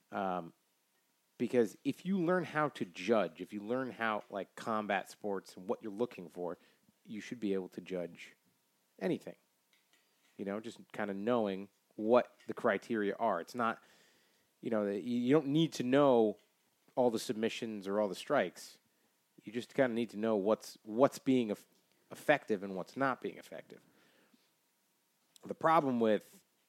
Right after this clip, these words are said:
former fighters, uh, you know, and there, I mean, I, I, I think that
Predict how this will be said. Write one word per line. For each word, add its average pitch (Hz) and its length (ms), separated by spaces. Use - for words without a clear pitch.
former 127 300
fighters, 107 760
uh, 95 520
you 165 100
know, 131 160
and 123 140
there, 85 380
I 117 60
mean, 117 260
I, 95 160
I, 101 140
I 107 120
think 117 200
that 107 160